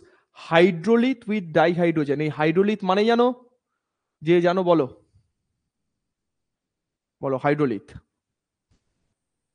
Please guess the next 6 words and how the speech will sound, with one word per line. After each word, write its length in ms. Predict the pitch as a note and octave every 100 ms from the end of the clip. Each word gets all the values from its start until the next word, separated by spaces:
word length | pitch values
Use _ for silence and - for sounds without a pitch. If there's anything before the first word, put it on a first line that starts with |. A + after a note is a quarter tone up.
| _ _ _ _ _ _ _ _ _ _ _ _ _ _ _ _ _ _ - - - - - - - _ - _ _ _ _ -
হাইড্রোজেনের 520 | C#3+ D#3+ F3+ G#3+ G#3
সাথে 160 | G#3+ G#3 F#3
কাকে 200 | D#3 G#3+ G3+
মিক্স 160 | F#3+ -
আপ 60 | -
করলে 180 | G#3 A3